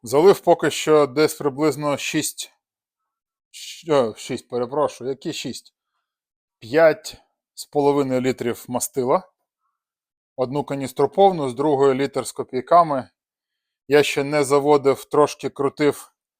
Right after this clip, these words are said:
без запуску мотора крутив мотор, вимикаючи бензонасос.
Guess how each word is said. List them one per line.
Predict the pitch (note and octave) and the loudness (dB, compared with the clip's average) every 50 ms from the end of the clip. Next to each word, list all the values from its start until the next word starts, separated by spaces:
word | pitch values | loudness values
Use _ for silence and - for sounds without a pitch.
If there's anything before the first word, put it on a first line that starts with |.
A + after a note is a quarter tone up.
| _ _ _ _ _ _ _ _ | _ _ _ _ _ _ _ _
без | B2 A#2 C#3 D3 C#3+ C3 A#2+ - - - - A#2+ | -2 4 6 6 6 6 4 -2 -4 -6 -8 0
запуску | A2+ D3 C#3 C3+ - B2+ - - - C#3 | 4 4 4 4 4 -6 -14 -12 -12 -8
мотора | C3+ C3+ B2+ - D3+ C#3 C3 B2+ | -6 -6 -2 0 2 4 4 2
крутив | A#2 - C3+ C3 - - C#3+ C3+ B2+ - - - - _ _ _ _ _ _ _ _ _ _ _ _ _ _ _ _ _ _ _ _ _ _ - - | 2 0 -2 -4 -2 0 0 0 0 0 -4 -14 -20 _ _ _ _ _ _ _ _ _ _ _ _ _ _ _ _ _ _ _ _ _ _ -16 -10
мотор, | C3+ C3+ C3+ B2+ - F3+ G3 G#3 G#3 - - _ _ _ _ _ _ _ _ _ _ _ _ _ _ _ | -4 -4 -2 4 6 8 8 8 6 0 -10 _ _ _ _ _ _ _ _ _ _ _ _ _ _ _
вимикаючи | C3+ D3 D3+ D3 C#3 - D3+ D3 C#3+ C#3 C#3 - - C#3+ C3+ A#2+ - - _ _ _ _ _ _ _ | -4 -2 0 0 2 8 8 10 10 10 6 2 -2 -4 -4 -6 -6 -12 _ _ _ _ _ _ _
бензонасос. | C#3+ A#2 C3+ C#3 C3+ C3 C3 C#3 C3 C3 B2 - - C3+ C3+ A#2+ - - | -2 2 2 2 4 2 2 2 2 2 2 2 2 2 2 2 0 -6